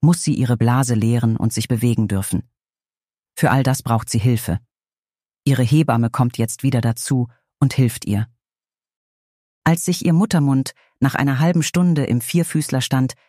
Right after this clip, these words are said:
noch immer nicht weiter geöffnet hat, sind sich ihre Hebamme und die Ärztin einig. "Es ginge so nicht", sagen sie zu der Gebärenden,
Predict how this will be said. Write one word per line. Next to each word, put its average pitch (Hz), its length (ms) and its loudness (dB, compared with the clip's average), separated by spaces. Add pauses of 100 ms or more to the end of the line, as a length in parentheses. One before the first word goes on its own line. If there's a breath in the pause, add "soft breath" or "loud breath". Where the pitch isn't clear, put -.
(180)
noch 135 140 2
immer 175 300 2
nicht 127 240 -2
weiter 143 260 0
geöffnet 127 480 0
hat, 131 180 -2 (400)
sind 185 200 0
sich - 180 -4
ihre 156 140 0
Hebamme 151 560 2
und 147 120 0
die - 120 -2
Ärztin 131 480 -2
einig. 113 480 -2 (880)
"Es 165 180 0
ginge 185 240 2
so 170 140 0
nicht", 170 400 -2 (280)
sagen 117 340 0
sie 113 120 -2
zu - 140 -6
der 117 140 -2
Gebärenden, 117 720 0